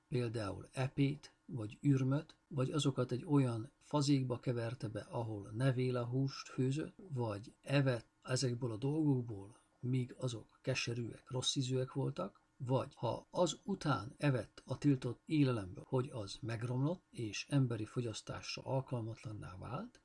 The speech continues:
nem lesz büntetéssel terhelhető. Ha azonban egy keserű adalékot kevert be egy olyan edénybe,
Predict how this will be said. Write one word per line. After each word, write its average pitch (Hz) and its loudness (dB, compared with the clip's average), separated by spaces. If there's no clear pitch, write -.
nem 165 4
lesz 139 6
büntetéssel 131 -2
terhelhető. 113 -4
Ha - -4
azonban 147 2
egy 131 -2
keserű 139 0
adalékot 123 -2
kevert 120 -2
be 123 -4
egy 117 -6
olyan 131 4
edénybe, 107 -2